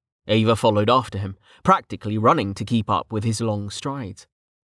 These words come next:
Rain slowed down slightly, not wanting to leave her behind. The streets weren't safe for grown-ups, let alone children. What she was doing out here without her father, he had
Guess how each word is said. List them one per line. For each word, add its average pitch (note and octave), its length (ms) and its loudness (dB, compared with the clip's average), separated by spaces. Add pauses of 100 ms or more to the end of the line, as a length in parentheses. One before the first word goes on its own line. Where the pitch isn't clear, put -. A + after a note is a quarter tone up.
(160)
Rain C3 380 6
slowed A#2+ 420 2
down B2 300 0
slightly, G2 420 -6 (280)
not C#3+ 200 4
wanting B2 380 2
to A2+ 80 2
leave A2 200 4
her G#2+ 120 2
behind. A2+ 480 -2 (640)
The A2+ 80 4
streets F3 460 0
weren't D#3+ 260 2
safe D3 240 4
for A2 120 -2
grown-ups, G#2+ 640 -2 (400)
let A2 220 0
alone F#2+ 260 2
children. G#2 480 -2 (840)
What G3+ 200 0
she C4+ 160 0
was G3 160 0
doing D3 260 4
out C3+ 180 2
here C#3 160 0
without B2+ 340 4
her B2+ 120 -4
father, D#3+ 440 0 (380)
he D#3 220 2
had C#3+ 300 2